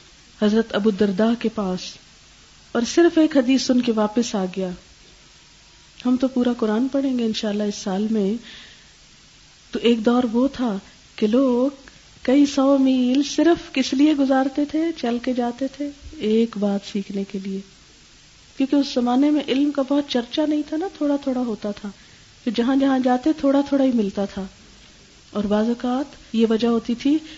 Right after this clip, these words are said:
کہ اس صحابی نے وہ حدیث ڈائریکٹ حضور صلی اللہ علیہ وسلم سے سنی ہوتی تھی، تو ان سے سننے کے لیے، کیونکہ اس شخص کی ویلیو بہت تھی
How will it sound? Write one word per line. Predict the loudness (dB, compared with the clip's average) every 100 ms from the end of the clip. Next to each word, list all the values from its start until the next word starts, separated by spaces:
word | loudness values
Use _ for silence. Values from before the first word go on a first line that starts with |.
| -14 -6
کہ | -4 -2
اس | -2
صحابی | 0 0 0 2 0 2
نے | 2
وہ | 2 2
حدیث | 2 0 0 -2
ڈائریکٹ | 2 4 4 2 2 2
حضور | 4 2
صلی | 0 -2
اللہ | -2
علیہ | -2
وسلم | -2 -2
سے | 0 -2
سنی | 0 0 2
ہوتی | 0 -2 -6
تھی، | -6 -8 -10 -12
تو | -6 4
ان | 6 6 4
سے | 2
سننے | 4 4 4 4
کے | 2 0
لیے، | 0 0 -2 -4 -18 -20 -20 -20 -20 -20 _ _
کیونکہ | 0 0 0
اس | 0
شخص | 0 -2 2
کی | 2
ویلیو | 4 2 6 6 6
بہت | 4 0 -2
تھی | -4